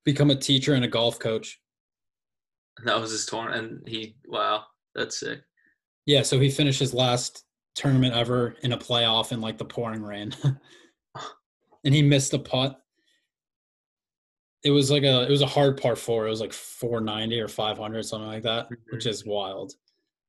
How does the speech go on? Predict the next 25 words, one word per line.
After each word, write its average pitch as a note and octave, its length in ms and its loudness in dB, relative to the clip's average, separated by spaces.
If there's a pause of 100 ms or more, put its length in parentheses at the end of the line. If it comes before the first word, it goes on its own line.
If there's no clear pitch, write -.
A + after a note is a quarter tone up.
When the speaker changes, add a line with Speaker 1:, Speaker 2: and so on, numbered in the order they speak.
(280)
Speaker 1:
Um, G#2 520 -2 (760)
and C3+ 120 4
all C3 200 6
of B2+ 80 0
them B2+ 180 6
missed. C3 220 0
It C#3+ 80 0
was B2+ 160 2
three B2+ 260 2
guys A#2+ 300 2
in B2 40 0
the A2+ 60 -2
playoff. A#2 480 -4
All A#2 200 -2
of A#2 40 -6
them A2 120 -8
missed A2+ 180 -6
the A2+ 80 -10
fairway. A2 500 -6 (1400)
Um, A2+ 460 -2
so - 160 -4
they A#2+ 80 4
all A#2 200 2
laid A2+ 220 2
up. A2 300 -4